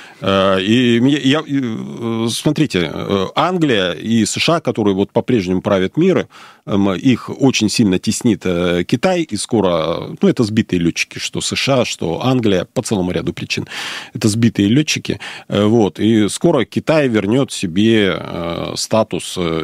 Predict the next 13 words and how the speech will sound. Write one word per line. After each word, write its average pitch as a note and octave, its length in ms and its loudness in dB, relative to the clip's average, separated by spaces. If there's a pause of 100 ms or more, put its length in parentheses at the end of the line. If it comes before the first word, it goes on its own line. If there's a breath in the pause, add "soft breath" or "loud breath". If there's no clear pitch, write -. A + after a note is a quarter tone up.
величайшей G#2 540 0
державы F2+ 400 0
мира, A2+ 220 2
который G2+ 340 0
он F2 100 0
был G#2+ 180 2
на F2 80 0
протяжении, F#2 500 -4
там, E2+ 200 -6
ну, B2 240 2 (340)
двух-трёх G#2+ 840 2
тысяч - 460 -2
лет. E2+ 240 -2